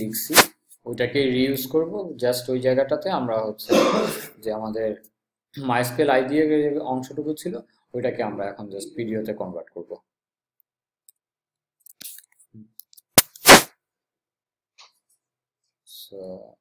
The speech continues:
আমরা এখানে just কানেকশনের পরে এখানে দিয়ে দিলাম। So, সে হচ্ছে update এই ফর্মে যদি submit করে, আমরা যদি আবার step by step এই কোডটা দেখি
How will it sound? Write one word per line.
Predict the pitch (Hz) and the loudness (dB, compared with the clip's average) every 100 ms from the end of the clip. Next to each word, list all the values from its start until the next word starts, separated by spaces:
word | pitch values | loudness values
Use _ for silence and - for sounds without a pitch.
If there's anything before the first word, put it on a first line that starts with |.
| _ _ - | _ _ -20
আমরা | 53 53 58 60 80 | -20 -18 -16 -14 -16
এখানে | - 113 117 160 - _ _ _ _ _ _ _ _ _ _ _ _ - | -20 -20 -18 -18 -20 _ _ _ _ _ _ _ _ _ _ _ _ -16
just | 107 - - | -14 -14 -16
কানেকশনের | 98 98 - - 107 110 110 | -18 -18 -20 -14 -10 -10 -10
পরে | 110 110 127 82 | -10 -10 -10 -16
এখানে | - _ _ _ _ _ - _ | -20 _ _ _ _ _ -20 _
দিয়ে | 53 53 | -20 -20
দিলাম। | 57 58 113 _ _ _ _ - _ _ _ _ _ _ - | -18 -18 -20 _ _ _ _ -20 _ _ _ _ _ _ -16
So, | 92 - - | -16 -14 -10
সে | 107 | -8
হচ্ছে | 107 107 - | -8 -8 -8
update | 127 92 95 104 104 | -8 -8 -10 -10 -10
এই | |
ফর্মে | 104 98 92 98 | -10 -12 -12 -12
যদি | 104 104 | -14 -14
submit | 110 101 95 110 - 117 | -10 -10 -8 -8 -8 -8
করে, | 110 - _ _ _ - | -8 -10 _ _ _ -20
আমরা | 98 98 101 | -12 -10 -8
যদি | 101 104 | -8 -8
আবার | 95 101 | -8 -6
step | 98 - 104 98 | -6 -10 -12 -10
by | 101 98 | -10 -10
step | - - 107 101 104 | -14 -14 -12 -10 -10
এই | 95 95 | -12 -12
কোডটা | 101 98 - 101 95 98 - - | -14 -16 -10 -8 -8 -10 -14 -16
দেখি | 101 - - | -14 -14 -16